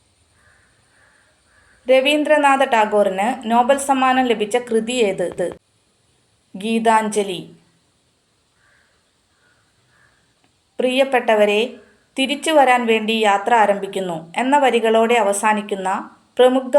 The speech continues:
മലയാള നോവൽ? അസുരവിത്ത്, എം ടി വാസുദേവൻ നായർ. ആധുനിക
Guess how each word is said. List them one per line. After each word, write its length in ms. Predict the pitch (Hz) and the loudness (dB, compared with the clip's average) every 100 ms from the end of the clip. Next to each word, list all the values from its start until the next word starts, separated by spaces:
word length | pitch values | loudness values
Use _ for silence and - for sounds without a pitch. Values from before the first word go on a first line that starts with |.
| 254 | 4
മലയാള 400 | 214 208 208 214 196 | 4 4 4 2 -2
നോവൽ? 300 | 175 170 165 - - _ _ _ _ _ _ _ _ _ _ _ _ _ _ _ _ _ _ | -2 -4 -6 -10 -20 _ _ _ _ _ _ _ _ _ _ _ _ _ _ _ _ _ _
അസുരവിത്ത്, 680 | - 226 254 247 220 208 208 196 - - - 208 | -4 -2 2 2 0 -2 -4 -4 -6 -16 -6 -4
എം 80 | 214 | -4
ടി 80 | 226 277 | -2 0
വാസുദേവൻ 500 | 208 196 185 185 180 | -2 -2 -4 -4 -4
നായർ. 320 | 170 165 160 160 - _ _ _ _ _ _ _ _ _ _ _ _ _ _ _ _ _ _ - | -6 -6 -6 -10 -18 _ _ _ _ _ _ _ _ _ _ _ _ _ _ _ _ _ _ -2
ആധുനിക 560 | 240 262 262 285 285 | 2 2 2 0 2